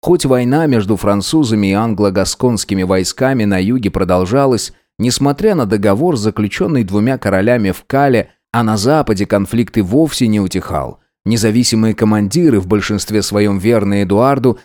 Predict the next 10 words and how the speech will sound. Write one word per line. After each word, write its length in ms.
сражались 720
и 40
подключали 640
свои 280
силы 420
к 120
противной 640
стороне 500
в 80
междоусобице, 1080